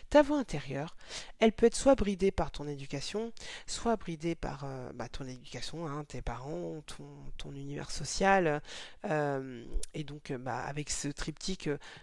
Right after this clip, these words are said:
forcément, ça va, euh, construire aussi ta pensée de est-ce que c'est possible ou pas, euh, quand ma voix intérieure, elle me parle, est-ce que c'est possible de l'écouter ? Bah,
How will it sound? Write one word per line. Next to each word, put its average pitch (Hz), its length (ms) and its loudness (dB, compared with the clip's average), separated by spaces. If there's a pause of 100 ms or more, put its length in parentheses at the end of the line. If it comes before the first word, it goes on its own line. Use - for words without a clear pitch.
forcément, 156 480 0
ça 143 180 -2
va, 143 220 0
euh, 135 100 -4
construire 156 400 -6
aussi - 220 -6
ta 147 120 -2
pensée 151 380 0
de 165 100 0
est-ce 143 140 -4
que - 80 -8
c'est 151 160 -4
possible 156 360 -6
ou 143 40 -8
pas, 175 300 0
euh, 139 120 -2
quand 151 200 -8
ma 151 80 -2
voix 147 160 -2
intérieure, 143 320 -6
elle 135 80 -6
me 127 40 -10
parle, 175 240 -2
est-ce 156 140 -6
que 156 80 -12
c'est 151 140 -2
possible 147 280 -2
de 143 80 -4
l'écouter ? - 400 -10 (1200)
Bah, 160 200 -2